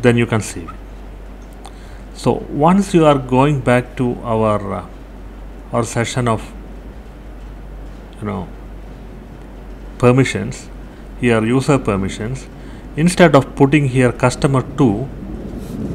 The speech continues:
you can put here customer group, and here you can put Riyadh group instead of actual, actual user.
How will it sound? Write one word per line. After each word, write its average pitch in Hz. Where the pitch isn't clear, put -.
you 127
can 120
put 113
here 104
customer 107
group, 107
and 151
here 151
you 123
can 113
put 156
Riyadh 151
group -
instead 147
of 160
actual, 123
actual 135
user. 113